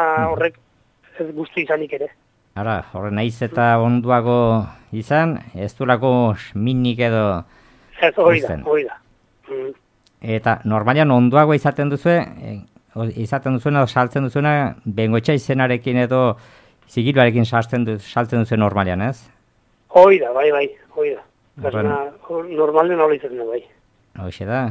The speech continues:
Speaker 1: horren, eh, holako batekin eman duzu, eh, bigarren sarie, hoi ere garrantzitsua
Speaker 2: Hoi da.
Speaker 1: da, eh? Hainbertze, pentsa, uste dut, zenbatenetarat, eh, baziren
Speaker 2: Zor-,
Speaker 1: hirurogeita hamabi.
Speaker 2: zortziehun,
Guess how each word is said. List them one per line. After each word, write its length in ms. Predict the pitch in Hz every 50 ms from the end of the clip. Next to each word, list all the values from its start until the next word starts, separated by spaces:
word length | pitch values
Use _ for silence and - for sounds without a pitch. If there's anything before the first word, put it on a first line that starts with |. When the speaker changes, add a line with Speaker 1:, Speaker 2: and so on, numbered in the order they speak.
| 92 - -
Speaker 1:
horren, 340 | 98 95 - 101 98 98 92
eh, 240 | 92 92 90 87 - -
holako 340 | 90 95 113 117 117 123
batekin 560 | 110 113 117 - 127 110 123 120 113 107 101 - - - - - - - - - - _ _ _ -
eman 260 | - 107 120 139 139
duzu, 220 | 127 123 117 - 160 170 175 156 - - -
eh, 400 | 120 120 117 117 113 107 104 98 95 - - - - - _ -
bigarren 560 | 98 92 101 107 113 120 135 143 143 139 - - - - - - -
sarie, 560 | - - - 135 151 143 113 90 85 76 - - - -
hoi 180 | - 90 101 104 107
ere 160 | 117 123 117
garrantzitsua 500 | 101 95 90 101 120 160 165 143 113 117
Speaker 2:
Hoi 20 | 131
da. 100 | 160 135
Speaker 1:
da, 60 | 117
eh? 100 | 156 156 120 92
Hainbertze, 640 | 90 98 101 104 123 123 - - - 139 135 131 117
pentsa, 460 | - 110 110 113 - 151 139 117 - -
uste 240 | 101 - - - 123
dut, 140 | 135 131 - _ - - - - - - - - - _ _ _ _ _ _ _ _ -
zenbatenetarat, 920 | - 110 107 107 127 135 127 135 127 120 123 123 120 127 123 147 151 - -
eh, 440 | 131 123 120 117 117 117 113 113 110
baziren 580 | 95 98 98 - - - - - 123 - 131 147
Speaker 2:
Zor-, 140 | - - 131
Speaker 1:
hirurogeita 300 | 123 117 120 123 - 190
hamabi. 200 | - - 135 147
Speaker 2:
zortziehun, 440 | 226 240 233 226 220 220 220 226 220